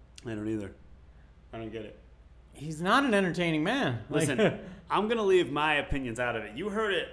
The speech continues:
Speaker 1: from here, Mister Tito Wavy. I don't have to express how I feel about him.
Speaker 2: Uh-uh.
Speaker 1: We all know how I feel about him.
Speaker 2: Yeah.
Speaker 1: I'm only, I'm only just getting this off. I'm trying to be as objective as possible.
Speaker 2: Yeah.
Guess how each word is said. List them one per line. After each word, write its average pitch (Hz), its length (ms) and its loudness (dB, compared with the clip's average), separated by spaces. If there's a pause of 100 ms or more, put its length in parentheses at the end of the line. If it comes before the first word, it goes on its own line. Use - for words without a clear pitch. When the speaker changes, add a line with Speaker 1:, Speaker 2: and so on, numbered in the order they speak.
(260)
Speaker 1:
from 127 240 -12
here, 131 240 -4 (340)
Mister 117 220 -10
Tito 120 280 -2
Wavy. 107 320 -4 (240)
I 151 160 0
don't 202 180 -2
have 160 240 -2
to 135 280 -4
express 123 440 -6
how 113 140 -4
I 104 120 -4
feel 101 260 -12
about 90 240 -14
him. 98 120 -18 (160)
Speaker 2:
Uh-uh. 120 360 -6
Speaker 1:
We 156 120 -2
all 156 160 0
know 156 160 -4
how 135 140 -6
I 101 80 -8
feel 101 180 -14
about 95 220 -16
him. - 80 -20 (160)
Speaker 2:
Yeah. 131 200 -2 (140)
Speaker 1:
I'm 151 180 -2
only, 175 380 0
I'm 170 140 -6
only 190 280 -4
just 131 240 -12
getting 143 200 -4
this 131 160 -10
off. 123 160 -6
I'm 123 80 -8
trying 170 160 -6
to 143 60 -6
be 139 100 -4
as 123 100 -4
objective 117 460 -8
as - 80 -16
possible. 95 460 -12 (200)
Speaker 2:
Yeah. 131 200 0